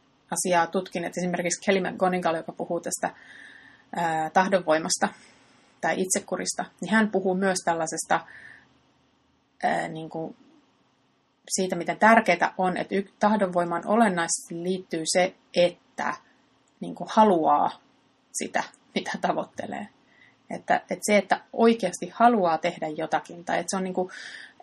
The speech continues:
ee, vahvasti sun arvojen mukaista, omien sisäisten arvojen mukaista,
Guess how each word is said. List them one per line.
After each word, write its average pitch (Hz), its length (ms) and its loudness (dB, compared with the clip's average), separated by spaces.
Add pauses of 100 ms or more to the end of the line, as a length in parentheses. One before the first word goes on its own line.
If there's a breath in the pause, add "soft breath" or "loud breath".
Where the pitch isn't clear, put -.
(180)
ee, 170 560 -4 (100)
vahvasti 240 540 6
sun 196 160 -4
arvojen 170 640 4
mukaista, 170 560 0
omien 202 500 4
sisäisten 175 580 0
arvojen 175 440 -2
mukaista, 190 500 -8